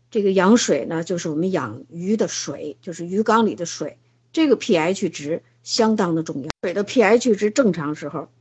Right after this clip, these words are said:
那我们这个婴儿啊，胎儿，他呢就生命活力旺盛，啊，出生以后呢，免疫力呢也很正常。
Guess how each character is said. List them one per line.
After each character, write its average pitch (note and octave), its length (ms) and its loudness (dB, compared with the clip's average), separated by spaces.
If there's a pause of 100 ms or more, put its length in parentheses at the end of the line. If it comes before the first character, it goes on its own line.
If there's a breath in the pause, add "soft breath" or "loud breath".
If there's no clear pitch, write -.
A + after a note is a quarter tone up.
那 G#3+ 120 -2
我 F3 140 -2
们 C#3 120 -6
这 G3+ 140 0
个 F3 100 -2
婴 A#3+ 300 6
儿 B2+ 240 -2 (220)
啊， D3+ 260 -10 (300)
胎 A#3+ 280 2
儿， D3 300 0 (380)
他 G3 260 0
呢 F#3 180 2
就 D#3+ 200 -8
生 G#3 280 2
命 F#3 200 4
活 D#3+ 260 -8
力 F#3 160 -2
旺 F3 240 -2
盛， D#3 220 -6 (500)
啊， C3+ 180 -14
出 A3+ 200 -2
生 A3 180 6
以 E3+ 100 4
后 F#3 280 -2
呢， D#3+ 280 -4
免 D#3+ 280 -4
疫 G3 80 0
力 A3 200 2
呢 E3 280 -2
也 C#3+ 80 -8
很 B2+ 240 -12
正 G#3+ 200 0
常。 C#3+ 280 -12